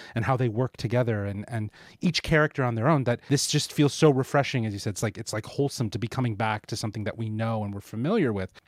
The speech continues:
You know, there's, there's a lot of pressure on them as a team, and we're seeing them cope with that together. And just even in the first episode, the idea of how lessons are, are being taught and, and the lesson that, that is being taught is,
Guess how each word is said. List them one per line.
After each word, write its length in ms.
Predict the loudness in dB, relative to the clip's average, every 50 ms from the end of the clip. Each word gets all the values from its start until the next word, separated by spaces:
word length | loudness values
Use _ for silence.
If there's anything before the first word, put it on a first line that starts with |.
| -14 -6 0
You 100 | 4 4
know, 220 | 6 6 4 4 2
there's, 300 | 4 4 4 4 2 0 2
there's 180 | 2 2 2 2
a 60 | 2
lot 180 | 2 2 2 2
of 60 | 4
pressure 340 | 4 4 4 4 2 0 0
on 140 | 0 0
them 220 | -2 -4 -6 -6 -6 -4
as 120 | -4 -4
a 60 | -4
team, 460 | -4 -2 0 2 2 2 0 -2 -4 -4
and 160 | -4 -4 -2
we're 60 | -2 -2
seeing 360 | -2 0 0 2 2 2 2
them 140 | 0 0 -2
cope 320 | -2 -2 -2 -2 -2 -2
with 140 | -4 -4 -2
that 240 | -2 -2 -2 -4 -6 _ _ _ _ _
together. 600 | -6 -4 -2 0 0 0 2 0 -2 -2 -4 -8 -12 -18 -20 -20 -20 -20 -8 -2
And 500 | 0 2 4 4 4 2 2 0 -4 -6 -10 _ -20 -20 -18 -12 -8 -6 -2
just 220 | -2 -2 0 0
even 140 | 2 2 2
in 80 | 2 0
the 80 | 0
first 280 | 0 0 -2 0 2 0
episode, 500 | 0 0 0 0 2 2 2 0 -2 -6 -10 -18 -20 -20 -20 _ _ -20
the 360 | -20 -14 -6 0 4 6 6 6
idea 360 | 6 4 2 2 4 6 6
of 80 | 4
how 160 | 4 2 2 2
lessons 440 | 2 2 0 0 -2 -4 -2 -2
are, 140 | -2 -2 -2 -2
are 120 | -2 -2
being 280 | 0 0 -2 -2 -2 -2
taught 340 | -2 -2 -2 -2 -2 -6 -6
and, 220 | -4 -4 -2 -2 -2
and 120 | 0 0 0
the 80 | 2
lesson 380 | 2 2 2 2 2 0 0 2
that, 240 | 2 0 0 0 0
that 160 | 0 2 4
is 160 | 4 4 4
being 300 | 2 0 -2 -2 -2 -4
taught 320 | -4 0 0 0 0 0 -2
is, 260 | -2 -2 -2 -4